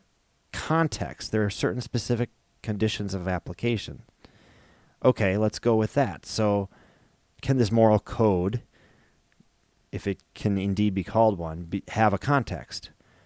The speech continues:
So what good is a statement of moral absoluteness if it depends on a context to be binding? It seems to me that the moral,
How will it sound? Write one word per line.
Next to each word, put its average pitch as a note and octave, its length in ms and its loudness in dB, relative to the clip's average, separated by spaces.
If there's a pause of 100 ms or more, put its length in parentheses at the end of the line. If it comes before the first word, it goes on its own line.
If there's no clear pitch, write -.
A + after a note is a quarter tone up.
(280)
So - 180 -2
what A2+ 280 2 (180)
good C3+ 400 4
is G#2 220 -4
a G#2+ 60 -2
statement A2 520 -2
of F2+ 120 -6
moral G#2 340 0
absoluteness G2 960 -6 (720)
if A2 180 -4
it B2+ 100 -4
depends A#2 680 -4
on G2+ 540 -4 (200)
a G2 60 -12
context - 760 -6 (440)
to - 100 -10
be A2 120 2
binding? A#2 540 0 (680)
It - 140 -8
seems C#3 280 -4
to B2+ 60 -6
me C#3+ 180 0
that A2 280 -2
the G#2+ 80 -6
moral, G#2+ 500 -2